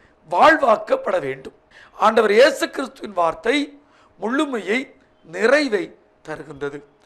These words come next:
ஆகவே அந்த ஆண்டவர் இயேசு கிறிஸ்துவின் வார்த்தை வாழப்பட வேண்டும்,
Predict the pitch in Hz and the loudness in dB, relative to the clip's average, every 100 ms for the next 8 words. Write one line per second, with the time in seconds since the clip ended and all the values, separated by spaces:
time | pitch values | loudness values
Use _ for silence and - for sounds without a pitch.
0 | _ - - 226 294 302 247 233 208 143 | _ -20 -2 0 4 2 4 4 2 0
1 | - _ _ - 262 285 262 208 233 277 | -8 _ _ -8 -2 0 0 2 0 0
2 | 339 - 262 - 254 220 175 _ _ _ | -4 -6 -8 -12 -10 -10 -10 _ _ _
3 | _ - 160 165 - 220 220 - _ _ | _ -6 -4 -2 -2 -2 -2 -14 _ _
4 | _ 214 269 285 240 190 160 151 147 | _ 4 6 6 2 -4 -4 -8 -12